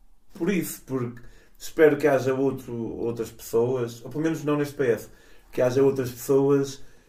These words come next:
que, por acaso nunca votei no P S, mas espero que haja outras pessoas que também consigam ter um superávit e não,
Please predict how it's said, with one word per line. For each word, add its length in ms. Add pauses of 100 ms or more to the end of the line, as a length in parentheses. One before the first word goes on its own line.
(220)
que, 800
por 60
acaso 220
nunca 200
votei 180
no 80
P 140
S, 240 (560)
mas 280 (300)
espero 300
que 100
haja 160
outras 240
pessoas 400
que 100
também 240
consigam 400
ter 140
um 60
superávit 760
e 60
não, 360